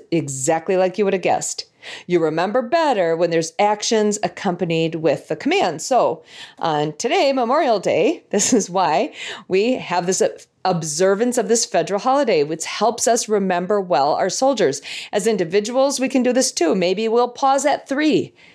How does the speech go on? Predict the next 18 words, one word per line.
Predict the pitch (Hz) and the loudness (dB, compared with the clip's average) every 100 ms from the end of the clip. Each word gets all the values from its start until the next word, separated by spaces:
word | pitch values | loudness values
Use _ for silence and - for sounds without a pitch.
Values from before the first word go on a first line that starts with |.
| _ _ - | _ _ -4
We | 214 | -2
can | 240 220 | 0 0
attend | 220 214 214 | 0 0 0
a | |
service. | 220 285 247 202 | 2 2 0 0
We | 202 | 0
could | 208 180 | 0 2
read | 214 233 | 0 0
a | |
poem. | 226 - 277 240 170 180 | -2 0 2 2 2 -2
We | 208 | 0
could | 214 175 | -2 0
write | 202 226 | 0 2
a | 233 | 2
letter | 247 254 262 | 2 0 0
to | 269 | 0
a | 233 | -2
family | 240 254 302 277 208 151 | 0 2 2 2 0 0